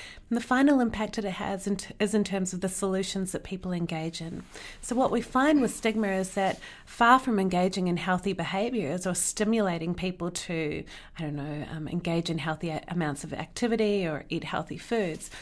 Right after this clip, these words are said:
what it does is it drives people to extreme solutions.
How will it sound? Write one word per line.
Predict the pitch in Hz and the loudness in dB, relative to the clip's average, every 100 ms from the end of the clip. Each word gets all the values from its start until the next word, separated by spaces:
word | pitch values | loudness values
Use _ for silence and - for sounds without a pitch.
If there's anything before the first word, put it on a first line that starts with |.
| - - | -14 4
what | 240 | 6
it | 247 | 6
does | 247 180 170 | 4 0 0
is | 180 | -2
it | 175 | -2
drives | - 175 165 170 | -2 -2 0 -2
people | 175 170 | -4 -4
to | 175 | -4
extreme | 156 - - 180 160 165 156 | -4 -4 -4 -4 -4 -4 -4
solutions. | - - 147 - - - - - | -6 -6 -6 -6 -8 -8 -10 -12